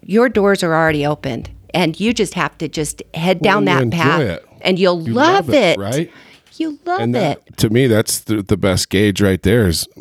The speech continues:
Speaker 2: if you're loving it and having fun and you could just do it for
Speaker 1: <laughs>
Speaker 2: free,
Speaker 1: Yes, I would,
Speaker 2: then
Speaker 1: actually.
Speaker 2: no one's gonna
Speaker 1: And I
Speaker 2: work
Speaker 1: have.
Speaker 2: harder than you at it and
Speaker 1: Yeah.
Speaker 2: be better at it than you are. And that's, to me, that's, that's the perfect,
Speaker 1: Mm-hmm.
Speaker 2: 'cause, I mean, I was the same thing in high school. Like,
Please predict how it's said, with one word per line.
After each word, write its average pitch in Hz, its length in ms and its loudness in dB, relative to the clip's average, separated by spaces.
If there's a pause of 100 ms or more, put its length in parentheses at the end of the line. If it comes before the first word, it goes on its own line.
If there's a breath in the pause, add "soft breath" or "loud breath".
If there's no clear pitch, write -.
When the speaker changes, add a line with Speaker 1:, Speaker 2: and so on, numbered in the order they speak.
Speaker 2:
if - 200 -2
you're 123 160 4
loving 110 400 2
it 90 100 -2
and 82 80 -4
having 107 300 0
fun 120 240 0
and 101 80 0
you 104 100 2
could 101 160 -4
just 95 240 -4
do 110 160 4
it 107 100 0
for 175 100 -2
Speaker 1:
<laughs> 185 120 -4
Speaker 2:
free, 123 420 0
Speaker 1:
Yes, - 520 -4
I 208 120 2
would, 254 320 0
Speaker 2:
then 247 60 2
Speaker 1:
actually. 123 160 2
Speaker 2:
no 123 280 4
one's 117 300 2
gonna 113 180 2
Speaker 1:
And 113 80 2
I - 80 2
Speaker 2:
work 123 120 2
Speaker 1:
have. 294 160 2
Speaker 2:
harder 170 320 2
than 110 200 2
you 98 140 2
at 82 200 0
it 80 140 -4
and 101 180 -4
Speaker 1:
Yeah. 92 80 -2
Speaker 2:
be 123 100 2
better 117 340 2
at 101 160 0
it 85 140 -4
than 90 120 -6
you 87 160 -2
are. 78 200 -2
And 90 260 -4
that's, 104 380 -4 (140)
to 95 80 -6
me, 110 200 2
that's, 95 380 -4
that's 95 320 -6
the 92 120 -6
perfect, 87 760 -8 (120)
Speaker 1:
Mm-hmm. 175 480 -12
Speaker 2:
'cause, - 180 -2
I 143 40 2
mean, 127 220 4
I 101 180 2
was 110 160 2
the 113 80 -4
same 113 220 0
thing 113 140 0
in 110 80 2
high 104 180 2
school. 85 480 -2
Like, 95 160 -2